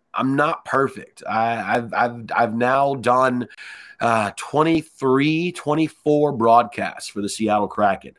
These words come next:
Um, I've done close to five hundred broadcasts total in my career between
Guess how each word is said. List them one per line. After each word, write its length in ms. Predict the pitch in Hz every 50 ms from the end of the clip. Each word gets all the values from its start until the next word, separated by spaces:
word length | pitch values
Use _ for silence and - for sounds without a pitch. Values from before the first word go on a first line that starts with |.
| - - - - - - -
Um, 420 | 104 107 107 107 107 104 101 101 -
I've 220 | - 113 113 110
done 560 | 101 120 131 131 135 131 127 123 120 117 110
close 340 | - - - - 139 135 127 -
to 100 | 120 110
five 340 | - - 123 127 135 139
hundred 480 | 120 113 131 139 143 131 139 143 135 110
broadcasts 640 | 104 117 117 123 120 117 - 131 123 120 120 - -
total 480 | - - 131 127 131 135 147 151 - -
in 80 | 107
my 200 | 107 113 113 113
career 360 | 110 - 123 113 113 117 127 131
between 460 | 127 98 - - 120 113 110 101